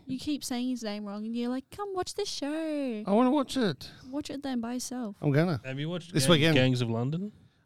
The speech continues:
Speaker 2: I watched the first four or five episodes. I liked
Speaker 3: Of
Speaker 2: it.
Speaker 3: season one?
Speaker 2: Mm.
Speaker 3: Fucking
Speaker 2: The new
Speaker 3: violent, eh?
Speaker 2: season's out.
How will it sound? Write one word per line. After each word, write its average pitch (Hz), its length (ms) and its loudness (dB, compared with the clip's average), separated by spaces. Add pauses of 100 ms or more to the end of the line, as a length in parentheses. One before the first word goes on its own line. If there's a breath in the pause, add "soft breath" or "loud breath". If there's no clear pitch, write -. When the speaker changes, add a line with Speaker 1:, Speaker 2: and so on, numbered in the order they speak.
(120)
Speaker 2:
I 143 80 6
watched 147 340 4
the 139 140 4
first 143 320 2
four 139 120 0
or - 40 0
five 127 200 2
episodes. 127 500 -2 (240)
I 147 40 -2
liked 139 280 0
Speaker 3:
Of 113 80 -4
Speaker 2:
it. - 40 -8
Speaker 3:
season 110 260 0
one? 127 240 0 (100)
Speaker 2:
Mm. 127 260 2 (200)
Speaker 3:
Fucking 120 300 -4
Speaker 2:
The 104 80 -2
new - 40 6 (120)
Speaker 3:
violent, - 120 6
eh? 147 120 10
Speaker 2:
season's 147 240 4
out. 113 180 -2